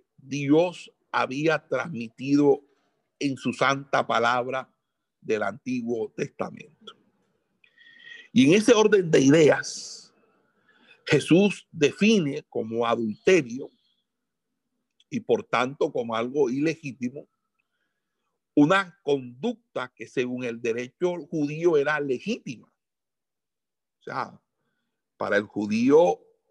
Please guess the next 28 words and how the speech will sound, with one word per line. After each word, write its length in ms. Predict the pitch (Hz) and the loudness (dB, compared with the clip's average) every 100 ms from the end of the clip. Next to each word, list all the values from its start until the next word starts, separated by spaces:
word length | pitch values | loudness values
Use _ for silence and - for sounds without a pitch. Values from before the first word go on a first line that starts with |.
| _ | _
el 180 | - 110 113 | -10 -8 -6
repudio 760 | 104 - _ 147 151 165 180 | -8 -8 _ 0 0 0 -2
de 60 | 151 | 0
una 180 | 143 156 | -4 -6
mujer 460 | 147 131 139 143 | -6 -2 -2 -2
por 160 | - 135 | -6 -6
su 180 | - 131 | -4 -6
marido 720 | 117 113 - 165 156 117 120 _ _ _ _ _ _ _ _ | -4 -8 -2 -2 -2 -6 -10 _ _ _ _ _ _ _ _
y 160 | - 107 | -8 -4
un 140 | 113 | 0
nuevo 240 | 113 123 147 | 4 6 6
matrimonio 720 | 151 139 131 117 117 131 143 | 4 0 -2 -2 -2 0 2
de 120 | 139 | 2
este, 380 | 131 _ - - _ - | 0 _ -12 -12 _ -10
así 420 | 107 - - 135 | -8 -8 -12 -4
como 240 | 147 151 | -2 -2
el 120 | 139 | -6
matrimonio 580 | 131 117 117 113 117 143 | -6 -8 -8 -8 -6 -8
con 320 | 143 123 113 | -4 -4 -4
una 200 | 120 135 | -6 -4
mujer 440 | 143 135 127 127 139 _ _ _ _ | -4 -2 -2 -2 -4 _ _ _ _
legalmente 800 | - 113 101 107 127 135 135 - | -2 0 2 -2 -2 -6 -6 -6
repudiada 680 | 131 120 - 110 110 107 135 | -4 -6 -6 -6 -4 -2 -4
por 160 | - 127 | -4 -6
su 200 | - 104 | -6 -8
marido, 560 | 104 104 110 120 147 - _ _ _ _ _ | -6 -4 -4 -2 -4 -6 _ _ _ _ _
era 320 | 110 107 117 | 0 2 2
algo 460 | 117 120 135 147 | 0 -4 -2 -2